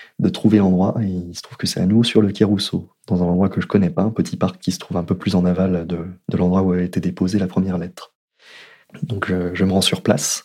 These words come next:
et je finis par trouver, euh, sous une souche d'arbre à nouveau une petite enveloppe de craft et encore une fois un petit carré de papier écrit en script.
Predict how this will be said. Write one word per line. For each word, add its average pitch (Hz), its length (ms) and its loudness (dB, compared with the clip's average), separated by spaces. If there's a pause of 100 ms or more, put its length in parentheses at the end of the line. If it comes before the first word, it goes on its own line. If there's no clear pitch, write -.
et 98 160 4
je 95 60 0
finis 104 180 4
par 101 140 0
trouver, 107 380 4
euh, 92 160 6
sous 104 200 2
une 98 160 4
souche 95 260 0
d'arbre 110 400 0 (440)
à 104 120 4
nouveau 98 180 4
une 107 80 6
petite 104 300 2
enveloppe 101 260 2
de 104 100 4
craft - 600 -4 (160)
et 90 920 -2
encore 98 260 -2
une 92 60 0
fois 90 180 -2
un 85 100 -4
petit - 240 -16
carré 95 220 0
de 90 80 -6
papier - 340 -4
écrit 95 200 -2
en 90 60 -2
script. - 420 -4